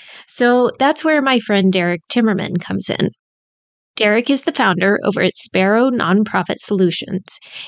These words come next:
and he has created a system unlike anything I've ever seen before. It's called Easy Grant. Every week, Easy Grant gives you exactly what to do next to find,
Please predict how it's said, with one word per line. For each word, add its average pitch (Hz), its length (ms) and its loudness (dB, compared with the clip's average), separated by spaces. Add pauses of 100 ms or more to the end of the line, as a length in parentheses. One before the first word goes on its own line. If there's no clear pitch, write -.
(100)
and 214 120 4
he 226 180 0
has 269 140 0
created 254 540 -2
a 294 60 4
system 190 560 2 (100)
unlike 196 460 0
anything 214 560 2
I've 185 180 -2
ever 190 240 0
seen 180 300 2
before. 220 480 0
It's 185 180 -2
called - 380 -2 (160)
Easy 226 340 2
Grant. 175 560 -4 (680)
Every 240 280 2
week, 190 320 0 (160)
Easy 247 320 2
Grant 180 400 0 (100)
gives 185 240 0
you 185 80 4
exactly 175 600 0
what 180 360 -2
to 220 120 -2
do 247 160 0
next 185 500 -2 (140)
to 190 120 0
find, 208 600 2